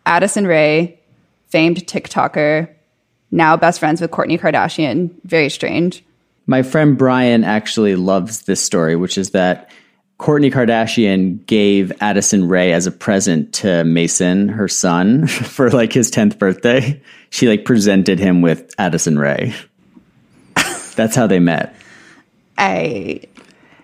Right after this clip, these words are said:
Speaker 2: Addison Rae, for those who are unfamiliar, became famous on TikTok for doing, like, sexy choreographed dances. Um,
Speaker 1: And when
Speaker 2: and
Speaker 1: we
Speaker 2: she's
Speaker 1: say
Speaker 2: so
Speaker 1: sexy, we mean in, like, the Britney Spears sexy kind of way, where it's like
Speaker 2: Yeah.
Speaker 1: she's a,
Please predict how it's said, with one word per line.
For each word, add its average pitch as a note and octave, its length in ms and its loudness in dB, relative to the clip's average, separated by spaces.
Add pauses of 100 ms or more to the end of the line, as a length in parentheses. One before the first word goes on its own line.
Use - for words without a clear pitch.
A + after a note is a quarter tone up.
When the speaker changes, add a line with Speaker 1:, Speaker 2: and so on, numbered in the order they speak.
(200)
Speaker 2:
Addison C#3+ 420 4
Rae, B2+ 180 6
for C3+ 140 0
those C3+ 220 4
who E3 80 4
are C#3 120 2
unfamiliar, G2+ 920 4
became A2 440 2
famous G2+ 460 0
on G2+ 120 2
TikTok F#2 540 -4
for A2+ 140 -4
doing, G2 460 2
like, F2 260 0
sexy G#2 560 -2
choreographed F#2 680 0
dances. A#2 800 0 (400)
Um, G#2 360 2
Speaker 1:
And A#3 120 4
when - 0 -
Speaker 2:
and B3+ 80 4
Speaker 1:
we C4+ 100 4
Speaker 2:
she's A#3+ 80 0
Speaker 1:
say D4 140 4
Speaker 2:
so - 80 2
Speaker 1:
sexy, A3 340 2
we G#3 140 2
mean G#3+ 200 4
in, A3 80 2
like, G3 140 0
the G3 80 -2
Britney F3 340 -2
Spears E3+ 380 -2
sexy - 320 -6
kind - 220 -6
of D#3 80 -6
way, C3 180 -2
where D#3+ 140 0
it's F3 100 -8
like - 140 -4
Speaker 2:
Yeah. A3+ 220 2
Speaker 1:
she's C#4+ 280 2
a, A#3 160 0